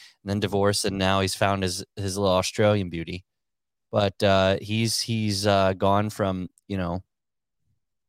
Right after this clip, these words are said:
Men's Health magazine, and I think he won a few bodybuilding competitions, and then got in with First Form,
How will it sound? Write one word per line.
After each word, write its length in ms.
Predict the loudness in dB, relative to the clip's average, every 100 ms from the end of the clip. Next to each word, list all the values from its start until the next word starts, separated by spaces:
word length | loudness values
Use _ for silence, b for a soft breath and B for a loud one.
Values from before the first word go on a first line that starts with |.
| _
Men's 260 | 2 4 4
Health 220 | 2 2
magazine, 640 | 0 0 0 2 2 2 0
and 640 | -2 0 0 0 -2 -4
I 100 | -6
think 140 | -6 -6
he 80 |
won 320 | -4 2 2 2
a 60 |
few 640 | -2 -10 -6 -4 -2 -2 2
bodybuilding 680 | 2 2 2 0 2 0
competitions, 840 | -2 -4 -2 -2 -2 0 -2 -2 -2
and 100 | -2
then 120 | -2
got 280 | 2 2 2
in 160 | 0
with 140 | -4 -4
First 340 | 0 0 0
Form, 420 | 0 2 2 0